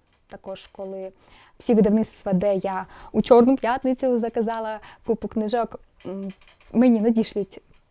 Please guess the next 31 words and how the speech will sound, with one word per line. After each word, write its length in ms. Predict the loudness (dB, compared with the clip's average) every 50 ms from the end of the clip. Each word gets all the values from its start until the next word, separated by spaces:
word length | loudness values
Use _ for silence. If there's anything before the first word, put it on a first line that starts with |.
| _ -2
ну, 180 | -2 -2 0 -2
тобто 220 | -6 -6 -6 -8
не 140 | -10 -10 -10
мені, 320 | -4 0 2 2 2 2 0
моїй 200 | 0 -2 -4 -6
мамі 300 | -6 -8 -8 -8 -8 -10
над-, 400 | -10 -8 -8 -6 -6 -6 -6 -6 -6
надішлють 520 | -6 -4 -2 -2 -2 -4 -4 -6 -10 -12 -10
ці 180 | -8 -8 -8
книжки, 440 | -8 -8 -14 -14 -12 -8 -8 -8 -8 -8
а 80 | -14
вона 300 | -12 -10 -10 -10 -10 -10
через 260 | -10 -12 -14 -14 -16 -14
перевізника 600 | -12 -12 -8 -8 -8 -10 -10 -12 -14 -14 -16 -16 -18 -20 -20 -20 -12 -10
їх 320 | -6 -6 -6 -6 -8 -12 -12
мені 540 | -12 -12 -10 -8 -4 -2 0 0 0 0 -2
надішле. 520 | -2 -2 -4 -6 -10 -8 -8 -8 -8 -8 _ _ _ _ _ _ _ _ _ _ _ _ _ _ _ -20 _ -20 -20 -20 _ _ -8
І, 600 | -4 -2 0 0 0 0 0 0 -2 -2 -4 -6 -10 -14 _ _ _ _ _ _ _ _ _ -8 -8
і 60 | -6
тоді 260 | -6 -4 -2 -2 0
в 80 | 0 0
мене 220 | 0 2 2 2
будуть 340 | 2 2 2 0 0 -2 -2
книжки, 560 | -2 0 0 0 -2 -4 _ -4 -4 -4 -4 -8 -20 -20 -20 -20 -20 -20 -14
бо 160 | -10 -6 -6 -4
зараз 340 | -4 -4 -4 -6 -6 -8
в 20 | -10
мене 180 | -10 -8 -8
дуже 220 | -8 -8 -8 -10 -10
мало 260 | -12 -12 -12 -14 -16 -16
книжок. 400 | -14 -10 -6 -6 -6 -6 -8 -14